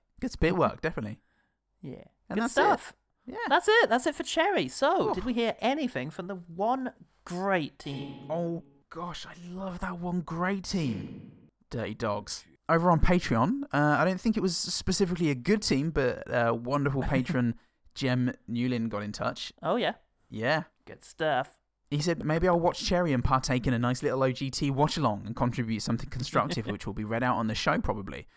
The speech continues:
Speaker 1: Watch his trailer. Sorry, Pauls, you're on your own." So I haven't seen the trailer,
Speaker 2: <laughs>
Speaker 1: um, but maybe it,
Speaker 2: Oh,
Speaker 1: it
Speaker 2: maybe
Speaker 1: really
Speaker 2: bad
Speaker 1: got
Speaker 2: trailer.
Speaker 1: across the, the insufferableness of it. But, uh,
Speaker 2: <laughs>
Speaker 1: Jem, let me tell you,
Speaker 2: Gotta get,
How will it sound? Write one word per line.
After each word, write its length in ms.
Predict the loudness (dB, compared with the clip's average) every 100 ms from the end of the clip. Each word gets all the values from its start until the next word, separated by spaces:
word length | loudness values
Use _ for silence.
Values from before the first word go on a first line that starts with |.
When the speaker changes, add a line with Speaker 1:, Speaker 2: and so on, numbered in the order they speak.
| _ -4
Speaker 1:
Watch 200 | -2 -2
his 100 | -4
trailer. 440 | -2 -2 -2 -6 -6
Sorry, 260 | -2 0 0
Pauls, 260 | 0 -2 -4
you're 100 | -4
on 100 | -4
your 140 | -4
own." 220 | -6 -8 _ _ _ _
So 140 | 4 6
I 60 |
haven't 180 | 8 6
seen 140 | 4 4
the 60 |
trailer, 440 | 4 2 2 0 -2
Speaker 2:
<laughs> 60 | 0
Speaker 1:
um, 540 | 2 2 2 0 0 2
but 320 | 2 0 -2
maybe 340 | -2 0 0 0
it, 120 | 0 0
Speaker 2:
Oh, 60 |
Speaker 1:
it 100 | -2
Speaker 2:
maybe 140 | 0 2
Speaker 1:
really 140 | 2
Speaker 2:
bad 120 | 2 2
Speaker 1:
got 100 | 2
Speaker 2:
trailer. 140 | 4
Speaker 1:
across 240 | 0 -2 -4
the, 360 | -4 -4 -8 -14 -10
the 160 | -2 0
insufferableness 1300 | 0 2 2 4 2 0 0 0 -2 -6 -4 -4 -4 -4
of 120 | -6
it. 160 | -6 -4
But, 180 | 0 2
uh, 340 | 4 6 4 4
Speaker 2:
<laughs> 40 |
Speaker 1:
Jem, 320 | 2 2 2 0 -4 -4 -6 -2
let 140 | 2 2
me 80 |
tell 220 | 4 4 2
you, 100 | 0
Speaker 2:
Gotta 160 | -2
get, 160 | -4